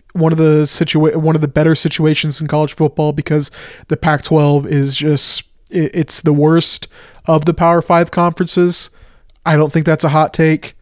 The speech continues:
Pac-twelve fans, I'm sorry, but it's the, it's the path of least resistance. But I think eventually when U S C does lose that first game, a lot of those hard feelings will probably be, you know, kind of brought up again, but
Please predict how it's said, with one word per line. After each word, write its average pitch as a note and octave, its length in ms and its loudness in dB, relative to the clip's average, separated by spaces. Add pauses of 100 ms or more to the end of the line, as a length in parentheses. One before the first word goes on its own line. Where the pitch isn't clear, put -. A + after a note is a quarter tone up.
(260)
Pac-twelve D#3 440 0
fans, D#3 380 0
I'm C3+ 140 -8
sorry, D3 500 2 (360)
but D3 380 0 (520)
it's - 220 -2
the, E3 320 0 (100)
it's - 180 -2
the E3 100 -2
path F3+ 340 2
of F3 140 0
least F3 220 0
resistance. F3+ 680 0 (520)
But D#3+ 140 4
I D3+ 60 4
think F3 220 0
eventually E3 580 2
when D#3 420 -2
U D#3+ 140 4
S D3+ 120 0
C E3 100 0
does D3+ 240 0
lose D3 140 0
that D3 160 -2
first D#3 260 -2
game, D3+ 360 -2 (360)
a E3 80 2
lot D3+ 160 4
of C#3+ 80 2
those D3+ 140 2
hard D3+ 200 0
feelings D3 600 0 (400)
will B3 120 2
probably D#3+ 640 2
be, D3+ 320 0
you D#3 100 -2
know, D3 140 0
kind D#3+ 180 0
of D3+ 60 0
brought D#3 220 2
up D3 160 -2
again, C#3+ 320 -2
but D3+ 280 0